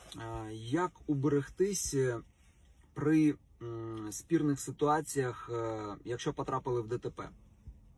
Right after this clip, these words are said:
Самий крутий лайфхак, е, не для кого, я надіюсь, не секрет,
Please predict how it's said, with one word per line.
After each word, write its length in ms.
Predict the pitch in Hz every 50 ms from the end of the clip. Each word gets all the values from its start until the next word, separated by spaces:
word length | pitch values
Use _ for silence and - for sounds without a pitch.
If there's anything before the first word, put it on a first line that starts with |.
| - - - - - - - - - - - - - - - - - - - - - - -
Самий 340 | - - 208 214 208 202 170
крутий 300 | - 180 165 - 170 156
лайфхак, 640 | 147 147 143 143 139 - 185 196 196 - - -
е, 420 | 143 131 123 123 120 117 113 110 107
не 140 | 110 131 135
для 140 | 135 151 147
кого, 420 | - 151 135 123 120 110 104 101 107
я 120 | 120 123
надіюсь, 380 | 120 120 117 117 120 113 - -
не 80 | 123 123
секрет, 380 | - 151 139 - 190 190 -